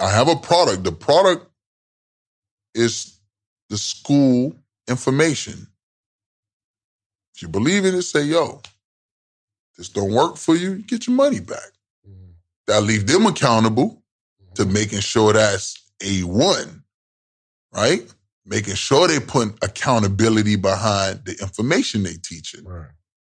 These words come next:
Speaker 1: It makes it better that way. You have more success stories. And I think if a professor know the book from the front cover to the back cover,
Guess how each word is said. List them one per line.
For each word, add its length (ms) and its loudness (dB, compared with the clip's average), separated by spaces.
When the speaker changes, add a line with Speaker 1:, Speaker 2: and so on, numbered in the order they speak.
Speaker 1:
It 120 -8
makes 360 -4
it 160 -8
better 320 4
that 260 0
way. 300 -8
You 100 -2
have 200 2
more 180 0
success 480 0
stories. 560 -6
And 140 -2
I 60 0
think 480 -6
if 140 2
a 80 4
professor 580 0
know 220 2
the 100 4
book 240 0
from 200 -4
the 80 -8
front 440 -2
cover 360 0
to 200 -8
the 120 -6
back 360 0
cover, 460 -10